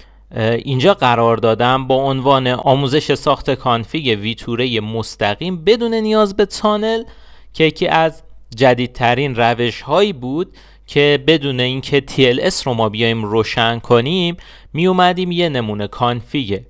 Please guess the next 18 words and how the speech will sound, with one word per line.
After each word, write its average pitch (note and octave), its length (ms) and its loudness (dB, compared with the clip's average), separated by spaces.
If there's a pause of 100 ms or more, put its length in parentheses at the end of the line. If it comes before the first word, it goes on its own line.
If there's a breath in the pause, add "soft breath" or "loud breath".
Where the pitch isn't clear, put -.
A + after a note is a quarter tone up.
(200 soft breath)
کاملاً C3+ 540 2
مستقیم A2 640 0
روی C#3+ 180 -2
سی A2 220 -6
دی G#2 140 0
ان G2+ 140 0
کلادفلر G#2 720 2
می‌زدیم، F3+ 800 -2 (360 loud breath)
مشکل B2+ 440 -2
همراه G#2+ 520 0
اول G#2 380 2
حل D#3+ 280 -2
می‌شد، D3 420 -4
ایرانسل G#2+ 600 -2
هم B2 220 -2
تا A#2+ 220 0
حدودی C#3 540 -2 (360 loud breath)
مشکلش C#3 680 2